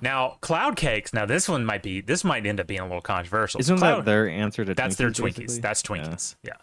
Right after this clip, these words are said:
Speaker 1: that's their Twinkies.
Speaker 2: Twinkies, I, I'll say this. A lot of these products, like the Swiss rolls, I think if I compare, like, I thought Twinkies were pretty good as a kid, but if I ate them both now, if I ate, like, a Twinkie and then, like, a Swiss roll, the Swiss roll would probably completely fucking stomp the Twinkie.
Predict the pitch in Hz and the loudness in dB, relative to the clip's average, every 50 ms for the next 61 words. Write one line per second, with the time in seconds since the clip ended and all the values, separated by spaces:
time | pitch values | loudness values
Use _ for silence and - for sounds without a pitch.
0 | _ _ _ _ 95 98 104 - - - 113 120 - - 120 107 98 101 98 92 | _ _ _ _ -6 -4 -4 -2 -2 -2 -2 -2 -2 -4 -4 -4 -4 -4 -6 -6
1 | 87 - - - _ _ _ _ _ _ _ _ _ _ _ _ _ _ _ _ | -4 -6 -8 -8 _ _ _ _ _ _ _ _ _ _ _ _ _ _ _ _
2 | _ _ _ _ _ _ _ _ - - _ _ _ _ _ _ - - 147 170 | _ _ _ _ _ _ _ _ -20 -20 _ _ _ _ _ _ 0 2 2 2
3 | - - - 226 214 208 185 - - - - 127 135 - 135 139 - - 151 92 | 2 0 -6 -6 -6 -6 -6 -8 -10 -4 -2 0 0 2 0 -2 -2 -4 -4 -4
4 | 80 76 76 76 - - - 101 104 98 110 127 135 127 98 92 90 92 95 - | -4 -6 -8 -8 -12 -10 -8 -8 -4 -2 -2 0 0 -2 -2 -6 -8 -8 -8 -6
5 | - 123 120 117 120 123 123 - - 87 87 - - - - - 110 107 - - | -2 -2 0 0 -2 -2 -6 -8 -8 -10 -8 -8 -10 -10 -6 -4 -4 -4 -2 -2
6 | 120 123 127 127 131 127 - - - 104 107 - 110 107 - - - - _ - | 0 0 0 -2 -4 -10 -12 -10 -8 -8 -6 -4 -6 -6 -6 -10 -14 -18 _ -16
7 | - - 110 101 - - 107 - - 107 110 - - - - - - 117 - 151 | -10 -8 -8 -8 -6 -8 -8 -6 -4 -4 -6 -6 -8 -14 -10 -8 -4 -2 -2 -2
8 | - - - 92 92 85 87 82 - 87 85 76 87 78 73 73 73 - - - | -2 -4 -8 -10 -8 -8 -8 -6 -6 -6 -6 -6 -6 -8 -8 -10 -12 -10 -8 -8
9 | 71 73 71 76 - - 90 107 - 110 92 95 87 80 85 78 78 85 95 92 | -6 -6 -6 -6 -4 -6 -6 -6 -6 -4 -4 -4 -4 -4 -6 -8 -6 -6 -6 -6
10 | - 87 90 - 101 98 - 78 - - 95 92 - - 98 90 85 78 76 78 | -4 -6 -6 -6 -8 -10 -12 -12 -10 -10 -10 -10 -8 -8 -8 -8 -8 -8 -8 -8
11 | 71 76 - - - 90 - - 139 135 135 135 143 151 - _ - - - - | -10 -12 -10 -8 -8 -8 -6 -6 -4 -4 -2 -2 -4 -6 -8 _ -20 -20 -20 -20
12 | - - _ - 104 - - 131 127 - - 156 147 147 143 131 113 101 - - | -20 -14 _ -12 -4 0 2 2 2 0 0 2 4 4 4 4 2 0 -2 -4
13 | - 107 107 101 98 92 - - - - 110 120 110 90 87 98 - - - 98 | -4 -4 -2 -2 -4 -6 -8 -10 -16 -10 -6 -6 -6 -4 -6 -8 -4 -2 -2 -2
14 | 92 - 90 85 82 - - - 87 82 82 82 78 - - - - - 80 78 | -2 -2 -6 -10 -10 -10 -8 -4 -4 -2 -2 -4 -6 -8 -12 -14 -12 -10 -10 -10
15 | 76 - 78 - - - | -10 -12 -14 -14 -16 -18